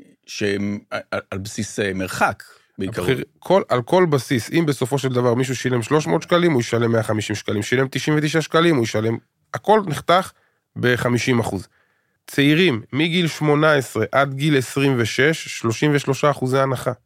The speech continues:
Speaker 2: זה רק הפעימה הראשונה.
Speaker 1: אוקיי.
Speaker 2: אנחנו רואים את השימושים, ואנחנו מרגישים את זה בציבור, שאנשים עוברים ל-,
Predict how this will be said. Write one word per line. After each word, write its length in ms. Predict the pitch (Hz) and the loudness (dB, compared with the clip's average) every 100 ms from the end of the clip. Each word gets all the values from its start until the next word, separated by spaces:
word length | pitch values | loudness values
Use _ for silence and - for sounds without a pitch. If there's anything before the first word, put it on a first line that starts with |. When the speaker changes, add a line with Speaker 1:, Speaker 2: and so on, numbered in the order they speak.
| _ _ | _ _
Speaker 2:
זה 180 | 123 156 | 0 2
רק 120 | 160 | 2
הפעימה 340 | 156 156 160 165 | 0 0 2 0
הראשונה. 380 | 156 - 165 110 - _ _ _ _ - | 0 -2 -2 -4 -10 _ _ _ _ -20
Speaker 1:
אוקיי. 240 | - 90 82 | -20 -12 -4
Speaker 2:
אנחנו 300 | 120 127 127 | -2 0 2
רואים 200 | 127 165 | 2 2
את 100 | 156 | -2
השימושים, 600 | - 135 117 113 135 147 | -4 -2 -2 -2 0 0
ואנחנו 220 | 117 113 | 0 -2
מרגישים 420 | 110 110 - 139 | -4 -4 -2 -2
את 40 | 123 | 0
זה 100 | 110 | -2
בציבור, 440 | 107 - 113 147 | -4 -4 -4 -4
שאנשים 520 | - 113 107 151 156 - _ | -2 -4 -2 -2 -2 -4 _
עוברים 600 | 113 107 107 117 202 202 170 _ _ _ _ - | -8 -6 -4 0 2 0 -4 _ _ _ _ -2
ל-, 540 | 110 113 113 110 110 | 2 2 2 2 0